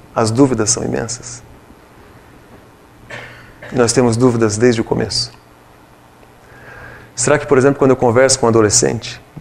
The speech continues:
e eu vejo quanto ele ainda está imaturo, né, será que não é também, de certa forma, o mundo me lembrando que esse mesmo tempo que já passou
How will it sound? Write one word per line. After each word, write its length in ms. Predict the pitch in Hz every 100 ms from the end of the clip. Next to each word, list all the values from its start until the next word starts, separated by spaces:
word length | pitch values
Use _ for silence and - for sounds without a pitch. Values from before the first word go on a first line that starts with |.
| - - - _ _ - - - -
e 60 | 147
eu 100 | 135
vejo 180 | 156
quanto 200 | 139 165
ele 80 | 143
ainda 140 | 131 117
está 160 | -
imaturo, 500 | 123 104 - 147 117 - - -
né, 140 | - - - - - - - -
será 180 | - 156
que 100 | 143
não 120 | 131
é 60 |
também, 320 | 131 120 120 117
de 60 |
certa 220 | 120 113
forma, 220 | 110 123 117
o 40 |
mundo 240 | 131 131
me 60 | 117
lembrando 540 | 104 104 117 131 117 95 - - - - - - - - - - -
que 80 |
esse 160 | 131 -
mesmo 260 | 156 147 120
tempo 340 | 139 131 -
que 60 | 113
já 100 | 117
passou 520 | 104 - 147 147